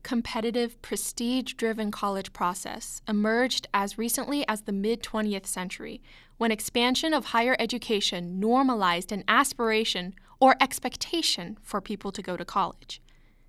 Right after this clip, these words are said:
Following the recession of two thousand eight, state funding to higher education drastically fell. According to the Education Data Initiative, tuition at public four-year universities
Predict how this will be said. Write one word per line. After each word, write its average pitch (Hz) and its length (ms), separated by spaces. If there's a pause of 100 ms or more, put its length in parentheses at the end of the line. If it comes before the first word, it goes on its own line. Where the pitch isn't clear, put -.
(120)
Following 240 480
the 254 80
recession 220 440
of 196 80
two 214 200
thousand 220 340
eight, - 300 (340)
state 262 380
funding 220 460
to 196 120
higher 214 320
education 185 720
drastically 180 760
fell. - 380 (720)
According 247 420
to 277 120
the 220 140
Education 233 560
Data 202 320
Initiative, 175 640 (360)
tuition 254 640
at 208 200
public 254 460
four-year 233 400
universities 196 880